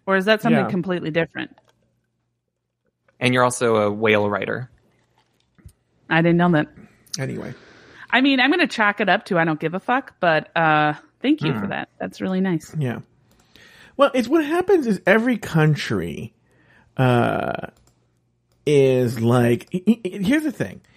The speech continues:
Speaker 2: is, this is my opinion.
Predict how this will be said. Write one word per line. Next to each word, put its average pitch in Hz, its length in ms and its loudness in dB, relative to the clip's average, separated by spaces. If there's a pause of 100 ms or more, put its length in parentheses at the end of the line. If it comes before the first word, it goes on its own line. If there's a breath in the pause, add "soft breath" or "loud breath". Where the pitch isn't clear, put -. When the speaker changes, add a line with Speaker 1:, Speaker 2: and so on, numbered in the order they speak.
(300 soft breath)
Speaker 2:
is, 156 680 0 (540)
this 226 180 -2
is 214 100 2
my 170 120 4
opinion. - 380 -4